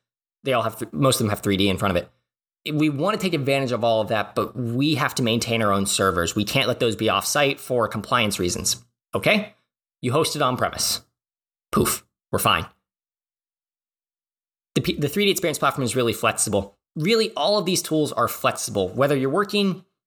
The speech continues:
inside of P D M Standard, P D M Professional, the three D Experience platform, SOLIDWORKS Manage, or whatever you need to gain access to, having a solution that you can access it from anywhere is going to be absolutely critical, especially with what we've seen over the last year.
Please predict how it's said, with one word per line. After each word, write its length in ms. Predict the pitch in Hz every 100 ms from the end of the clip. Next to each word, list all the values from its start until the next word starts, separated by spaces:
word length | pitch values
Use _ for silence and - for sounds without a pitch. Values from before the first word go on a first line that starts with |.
| _ -
inside 380 | 175 156 151 135
of 140 | 127
P 120 | -
D 120 | 160 151
M 80 |
Standard, 540 | 143 135 131 127 123 - -
P 100 | 135
D 60 | 135
M 80 |
Professional, 600 | 127 - 127 - 139 123 117
the 100 | -
three 160 | 135
D 60 | 127
Experience 320 | - 120 120
platform, 340 | 117 113 113
SOLIDWORKS 400 | 104 147 143 117
Manage, 440 | 127 123 123 120 - _ _ _ -
or 120 | -
whatever 520 | 143 131 208 165 139 123
you 180 | 120
need 280 | 120 120 117
to 100 | -
gain 200 | 113 107
access 380 | 104 117 - 95
to, 260 | - 95 90 _ _ _ _ _ _ _ _ _ _ _ _ _ _
having 500 | - - 185 214 202
a 60 | 175
solution 540 | - 156 147 143 151
that 60 | 123
you 100 | 123
can 140 | - 110
access 340 | 131 - 147
it 100 | 160
from 200 | - 131
anywhere 420 | 120 120 113 113
is 140 | 104 101
going 220 | 120 117
to 80 | 127
be 100 | -
absolutely 400 | 110 117 156 123
critical, 540 | 113 - 113 127 107 -
especially 680 | 123 - - 147 151 - 165
with 200 | 143 131
what 160 | 135 135
we've 160 | 120
seen 260 | - 131 123
over 140 | 107
the 80 | 104
last 400 | 101 113 107 -
year. 240 | 98 -